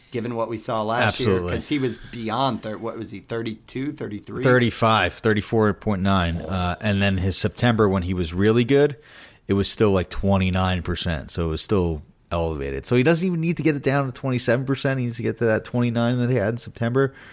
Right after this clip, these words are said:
Speaker 2: but that's still a pretty big ask. Like, that's a hard,
Speaker 1: Mm-hmm.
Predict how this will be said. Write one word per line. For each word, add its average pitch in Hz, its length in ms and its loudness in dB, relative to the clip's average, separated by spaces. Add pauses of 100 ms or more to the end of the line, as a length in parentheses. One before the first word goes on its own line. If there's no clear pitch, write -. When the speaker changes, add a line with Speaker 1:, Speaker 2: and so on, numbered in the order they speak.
(420)
Speaker 2:
but 95 240 2
that's 92 220 0
still 95 540 2
a 82 60 0
pretty 101 540 0
big 87 320 2
ask. 78 480 0
Like, 71 100 -6
that's - 220 -4
a 90 40 -4
hard, 82 540 0
Speaker 1:
Mm-hmm. 104 220 -10